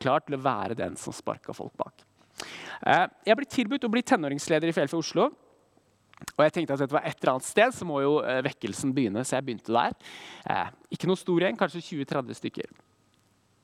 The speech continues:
Men så går det ikke veldig lang tid før jeg begynner å kjenne på uro. Jeg kan kjenne på at av og til så begynner hjertet å slå veldig hardt.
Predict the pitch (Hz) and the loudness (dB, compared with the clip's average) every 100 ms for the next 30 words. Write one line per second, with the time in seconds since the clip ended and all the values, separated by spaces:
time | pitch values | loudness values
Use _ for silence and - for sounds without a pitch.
0 | _ - _ _ _ _ - 196 220 185 | _ -20 _ _ _ _ 4 4 4 2
1 | 147 135 - - 170 180 135 139 - - | 2 2 -2 -2 0 2 2 0 -2 -4
2 | 202 277 - _ _ _ _ _ - - | 0 0 -2 _ _ _ _ _ -14 0
3 | 165 156 135 143 147 104 101 160 - 110 | 2 4 2 0 -2 -2 -4 -4 -4 -4
4 | 87 110 - 110 - - - - _ _ | -4 -6 -4 -4 -4 -8 -12 -20 _ _
5 | _ _ _ _ _ - - - - - | _ _ _ _ _ -20 -16 -16 -14 -16
6 | - 156 196 196 208 147 165 - 143 143 | -4 0 0 0 0 0 -2 0 0 0
7 | 180 190 165 175 185 - _ - 123 - | -4 0 0 2 0 -2 _ -2 -2 -2
8 | 135 - 135 139 120 113 165 - - - | -6 -2 0 0 0 -2 -4 -4 -10 -12